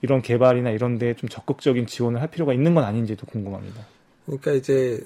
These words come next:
Speaker 2: 그 제약업의 특성이 이게 가진 자가 더 계속 갖게 될 수밖에 없는, 왜냐면
Speaker 1: 음.
Speaker 2: 자기네들은 연구 인프라들이나 이런 것들이 많고 이미 연구했던 것들이 많으니까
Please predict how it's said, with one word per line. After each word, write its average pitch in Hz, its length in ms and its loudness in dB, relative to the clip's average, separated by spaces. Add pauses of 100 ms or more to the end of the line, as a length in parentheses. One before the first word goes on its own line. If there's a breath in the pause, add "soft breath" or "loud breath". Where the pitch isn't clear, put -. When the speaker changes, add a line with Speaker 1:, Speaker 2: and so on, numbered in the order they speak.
(180)
Speaker 2:
그 120 180 -8
제약업의 139 1080 4 (140)
특성이 165 800 -2 (280)
이게 135 380 -4 (260)
가진 160 340 0
자가 151 280 6
더 131 100 2
계속 117 240 -4
갖게 131 260 -2
될 123 200 -2
수밖에 - 400 -10
없는, 107 120 -8
왜냐면 123 200 -4
Speaker 1:
음. - 20 -4
Speaker 2:
자기네들은 123 460 -2
연구 117 240 0
인프라들이나 131 580 0
이런 113 200 -2
것들이 120 300 -4
많고 98 380 -6
이미 117 140 -2
연구했던 131 400 0
것들이 139 200 0
많으니까 120 880 -4